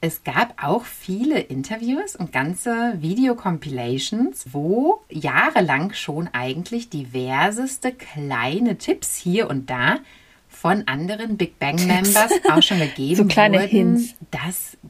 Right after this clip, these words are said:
Speaker 1: da auch vielleicht von gewusst wurde, was Seungri so macht oder dass man das Business, das Verhalten von Seungri zum Teil grenzwertig findet. Da gab's sogar mal eine Liedzeile in einem Lied von G-Dragon, wo er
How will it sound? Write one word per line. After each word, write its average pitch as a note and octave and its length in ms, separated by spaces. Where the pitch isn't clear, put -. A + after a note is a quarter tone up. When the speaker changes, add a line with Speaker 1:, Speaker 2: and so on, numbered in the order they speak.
Speaker 1:
da C#3+ 520
auch D3 200
vielleicht D#3 240
von D#3+ 200
gewusst C#3+ 400
wurde, B3 200
was C4+ 220
Seungri C#4 400
so C4+ 120
macht C4 320
oder F#3 140
dass F3+ 200
man F3+ 220
das E3+ 320
Business, G#3 680
das E3+ 260
Verhalten C#3+ 720
von E3 300
Seungri D#3 840
zum D#3+ 340
Teil D3 360
grenzwertig F3 840
findet. B3+ 540
Da D#3 120
gab's D#3 320
sogar D3+ 280
mal C#3 180
eine C3 400
Liedzeile A3 960
in D#3 140
einem C#3 380
Lied D3 240
von D3 240
G-Dragon, C3+ 760
wo D3+ 100
er C3+ 400